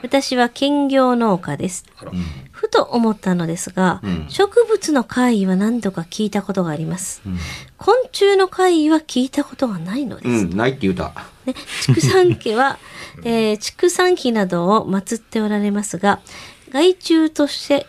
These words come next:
Speaker 1: 駆除される昆虫が祀られるのは、私は聞いたことがありません。
Speaker 3: うん。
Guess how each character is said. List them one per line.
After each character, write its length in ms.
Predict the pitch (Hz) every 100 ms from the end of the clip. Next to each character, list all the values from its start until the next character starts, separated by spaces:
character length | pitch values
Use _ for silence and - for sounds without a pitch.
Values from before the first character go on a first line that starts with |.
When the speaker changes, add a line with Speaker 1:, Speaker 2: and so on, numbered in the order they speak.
| -
Speaker 1:
駆 160 | 262
除 140 | 226 190
さ 160 | 190
れ 140 | 180 165
る 80 | 160
昆 280 | - 214 214
虫 240 | - 202
が 160 | 202 190
祀 300 | 185 - 294
ら 120 | 294
れ 100 | 302
る 140 | 269
の 100 | 190
は、 160 | 214 247 - - -
私 400 | 202 214 214 -
は 120 | 185
聞 220 | 180 - 190
い 40 |
た 100 | 185
こ 120 | 180
と 100 | 180
が 80 | 220
あ 60 | 214
り 100 | 175
ま 140 | 170
せ 160 | - 131
ん。 120 | 92 -
Speaker 3:
う 40 | 104
ん。 180 | 90